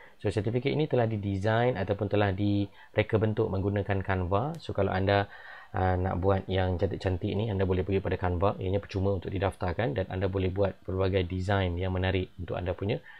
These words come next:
uh, C J elektronik. Uh, saya akan cover mengenai penggunaan Canva pada video-video yang akan datang. Baik, step yang pertama, setelah anda siap anda punya C J elektronik, step yang kedua adalah anda perlu hasilkan anda punya Google Slides. So, Google Slides ni adalah yang paling mudah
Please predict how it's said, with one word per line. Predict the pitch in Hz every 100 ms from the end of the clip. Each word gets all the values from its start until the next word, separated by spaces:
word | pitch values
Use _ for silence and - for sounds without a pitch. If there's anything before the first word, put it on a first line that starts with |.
| - -
uh, | 98
C | 92 101
J | 101
elektronik. | 95 92 95 90 101 92 -
Uh, | 92
saya | 92 110 120
akan |
cover | 113 110 107 143 156
mengenai | 107 101 98 98 101 - - -
penggunaan | - 101 95
Canva | 92 95 95 104
pada | 101 92
video-video | 92 95 95 95
yang | 90
akan | 87
datang. | 82 87 80
Baik, | 117 - - - -
step | 156
yang | 127
pertama, | 120 104 135
setelah | - - 123 -
anda | 110 110 104
siap | 107 135 135 104
anda | 104
punya | 101 104 101 98 98 101
C | 98
J | 104
elektronik, | 95 98 90 107 - - - -
step | - - -
yang | 98 95
kedua | 95 101 120 131
adalah | 95 101 98
anda | 98 104
perlu | 107 98
hasilkan | 95 - 107 - 101 -
anda | 95 95
punya | 98
Google | 92 104 95 107 101
Slides. | 98 - 101 90 - -
So, | - 101
Google | 95 107
Slides | 101 113 98 123
ni |
adalah | 98 104 101
yang | 101
paling | 98 104 107
mudah | 101 117 107